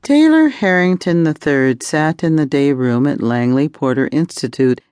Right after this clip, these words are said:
examining his manicured fingernails. Abby and Conrad House, the chief of adolescent psychiatry, stood at the room's entrance.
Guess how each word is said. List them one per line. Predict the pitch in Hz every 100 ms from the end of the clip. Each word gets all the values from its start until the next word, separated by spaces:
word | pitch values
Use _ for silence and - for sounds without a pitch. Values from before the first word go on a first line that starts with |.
| -
examining | 160 170 190 185 175 151 135 131
his | 139 120
manicured | 139 135 135 120 131 123 117
fingernails. | - 202 202 143 127 120 113 110 - - _ _ _ _ _ _ -
Abby | 170 202 151 127 151
and | 143 147
Conrad | 151 143 135 123 113
House, | 156 143 120 117 - -
the | 143
chief | - 190 180 175 -
of | 131 -
adolescent | - 139 135 131 131 - 107
psychiatry, | - 117 - 151 147 131 - 127
stood | - - 143
at | 131
the | 131
room's | 120 127 127
entrance. | 170 175 - 123 - - -